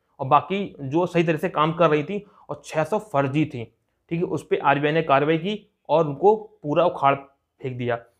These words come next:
अब यहाँ पे कैश बिन क्या था? कैश बिन बहुत तीन चार साल से देख रहे हैं कि लोगों को हैरेस कर रही है। रजिस्टर्ड होने के बाद भी लोगों के साथ गाली गलौज,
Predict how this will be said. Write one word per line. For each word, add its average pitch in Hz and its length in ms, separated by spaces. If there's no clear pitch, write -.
अब 180 160
यहाँ 170 180
पे 185 100
कैश 165 280
बिन 196 160
क्या 185 180
था? 190 120
कैश 196 400
बिन 202 240
बहुत 208 460
तीन 190 140
चार 196 120
साल 180 200
से 175 100
देख 165 180
रहे 160 200
हैं 165 100
कि 180 80
लोगों 151 260
को 160 120
हैरेस 143 280
कर 160 160
रही 160 200
है। 180 200
रजिस्टर्ड 185 340
होने 175 200
के 220 80
बाद 185 220
भी 185 100
लोगों 185 220
के 190 60
साथ 165 100
गाली 151 240
गलौज, 170 340